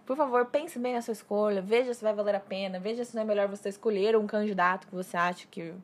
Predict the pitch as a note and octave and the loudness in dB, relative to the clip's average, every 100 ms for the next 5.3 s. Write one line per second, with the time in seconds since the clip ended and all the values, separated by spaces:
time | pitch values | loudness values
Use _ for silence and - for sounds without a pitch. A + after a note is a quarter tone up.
0 | - F#3+ G3+ G3+ F#3 - G#3+ A3 G3+ G3+ | 0 6 6 4 -4 0 2 4 2 2
1 | G3+ G#3 F#3+ G3 F#3+ F#3+ G3+ F#3+ G3 G#3+ | 2 2 -4 -6 -4 -2 -2 -4 -4 2
2 | G#3 A#3 A3 A3 A#3 B3 A#3+ B3 B3 A#3+ | 4 4 2 0 0 -2 -2 0 -2 -4
3 | C#4+ C#4 A3+ G#3 - G3+ C4 C#4 A#3+ A3 | -4 -4 -4 -6 -6 0 0 0 -4 -6
4 | C#4 C#4+ C#4 B3 A3+ A#3+ C4 G#3 F#3+ F3 | -6 -6 -4 -4 -4 -4 -2 -4 -4 -4
5 | G3+ B3 | -4 -4